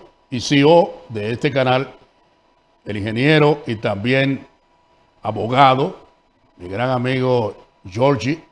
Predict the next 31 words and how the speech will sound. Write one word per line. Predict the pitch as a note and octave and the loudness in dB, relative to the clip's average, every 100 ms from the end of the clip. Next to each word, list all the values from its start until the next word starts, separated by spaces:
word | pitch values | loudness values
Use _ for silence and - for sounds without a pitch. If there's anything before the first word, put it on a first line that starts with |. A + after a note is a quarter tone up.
| - - _ _ _ _ - | -20 -20 _ _ _ _ -10
Jorge, | G2+ B2 B2+ A#2+ A2 G2+ F2 - _ _ _ _ _ - | -6 -2 -2 -2 -4 -6 -8 -12 _ _ _ _ _ -16
eh, | G2 G2 F2+ | -10 -8 -6
Rodríguez, | A#2 A2 C#3+ F#3+ D3+ - | -4 0 2 2 0 -2
como | B2+ A#2 | -6 -6
se | C3+ | -4
le | A#2+ | -4
conoce | B2 C3+ D3 | -2 -2 2
en | D3+ | 2
los | B2 | 2
medios | C3 D#3+ D3+ | 2 4 4
de | C#3+ | 2
comunicación, | D3+ D#3 D#3 D3 D3+ D3+ - - _ _ _ | 2 0 0 2 2 0 -6 -20 _ _ _
de | B2 C3 | -6 -4
que | B2+ | -2
nos | C3 A#2+ | -2 0
estamos | B2+ - D3 F3 D#3 | -2 2 2 4 4
viendo | E3 F3+ E3+ | 4 2 0
en | C#3+ | 0
casi | D#3+ D#3 E3 | 0 2 -2
toda | B2+ F3 F#3 | 0 0 2
la | F3 | 2
geografía | E3 E3+ D3 B2+ D3 | 2 0 -2 -2 -2
nacional. | D3+ C#3 C3 A#2+ G#2 A2+ F2+ - _ _ _ - | -2 -4 -4 -6 -4 -6 -6 -12 _ _ _ -4
Y | D3 | 0
qué | E3+ G#3 | 4 6
bueno | G#3+ A3 G#3+ F#3 D3+ | 8 8 8 6 4
que | |
tenemos | D#3 D3+ E3+ F3 D#3 | 4 2 4 4 4
a | A#2 | 4
Georgie | E3 E3+ C#3 C3 C#3 | 4 4 4 0 0
monitoreando | C3+ B2+ B2+ C3 C3 E3+ F#3+ D3 D#3 F#3 | -2 -4 -2 0 4 4 4 2 2 0